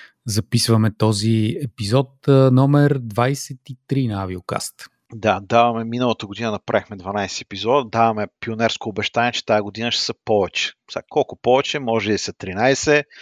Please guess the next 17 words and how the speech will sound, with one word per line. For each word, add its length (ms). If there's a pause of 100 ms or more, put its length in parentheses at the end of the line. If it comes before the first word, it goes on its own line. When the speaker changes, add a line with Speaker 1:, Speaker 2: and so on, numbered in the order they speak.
(480)
Speaker 2:
може 200
и 60
да 120
са 280 (140)
четиридесет, 720 (240)
живи 200
и 60
здрави 300
да 60
сме 160
само. 280 (300)
Speaker 1:
Нека 260
да 80
бъдем 260
честни 440
към, 260
а, 300